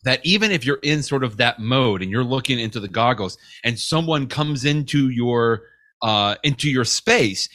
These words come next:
right? You can see them, <laughs> but you're not looking at them. You're looking at a video of them. I mean, I'm almost saying that would be like me walking around, you know, looking at the world through my iPhone camera,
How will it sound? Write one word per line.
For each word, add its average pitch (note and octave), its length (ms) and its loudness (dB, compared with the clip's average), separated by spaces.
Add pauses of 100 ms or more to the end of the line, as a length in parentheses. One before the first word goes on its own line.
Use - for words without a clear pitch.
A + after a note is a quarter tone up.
(140)
right? C#3+ 380 4
You C#3+ 180 -2
can E3 180 2
see B3 400 -2
them, A2+ 300 2 (240)
<laughs> - 240 -20
but B2+ 80 -2
you're C#3 120 4
not F3 260 2
looking F3+ 240 4
at F3+ 140 2
them. G3 420 4 (240)
You're D#3 120 2
looking E3 300 0
at D#3+ 140 4
a D3 140 4
video C3 720 2
of A2+ 180 2
them. F2 240 -2
I C#3+ 80 2
mean, D3+ 160 2 (180)
I'm D#3 140 2
almost F#3+ 280 2
saying E3+ 480 0 (200)
that G3 80 4
would G#3 120 2
be G3 100 2
like E3 240 2
me F3 160 4
walking D3+ 340 4
around, C3 520 2 (500)
you C#3+ 80 4
know, C3+ 100 4
looking D#3 300 2
at C3+ 80 0
the B2+ 80 2
world B2 580 4 (640)
through D3 520 2 (100)
my B2+ 180 2
iPhone C3+ 480 0
camera, G2+ 400 0